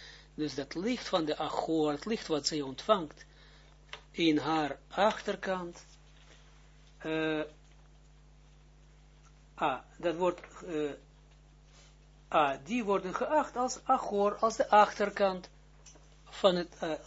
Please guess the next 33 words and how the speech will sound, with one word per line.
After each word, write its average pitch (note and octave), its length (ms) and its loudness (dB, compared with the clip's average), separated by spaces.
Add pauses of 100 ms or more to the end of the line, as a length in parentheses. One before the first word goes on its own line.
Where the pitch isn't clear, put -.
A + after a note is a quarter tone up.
(100)
mochin G3 560 8
van G3 200 2
Achor, D#3 580 -2 (160)
Ach-, - 280 -4
Achor, D3 500 -2
van F3 200 -2
het, E3 120 -2 (320)
de D3 140 -4
mochin, F#3+ 440 0
mochin F3+ 240 -4
betekent D#3 360 -4
lichten F3+ 380 -6 (160)
die D3+ 140 -4
uit C#3 120 -6
het C3+ 120 -8
hoofd C#3+ 320 0
komen, D#3+ 380 -4 (840)
van G#3+ 200 2
Achor G#3+ 440 -2
als A3 360 -2
achter, G3 560 0
lichten A3 280 -6
van G#3 240 -6
achterkant. D3 800 -4 (720)
We A#3+ 220 -4
gaan D3+ 580 -2 (460)
Nikraim E3+ 840 -6
twintig, D3+ 500 -8
mochin A3+ 640 -2
de B3 200 -4
wak G#3+ 400 4
de G#3+ 100 -2
Nukwa, G3 460 -4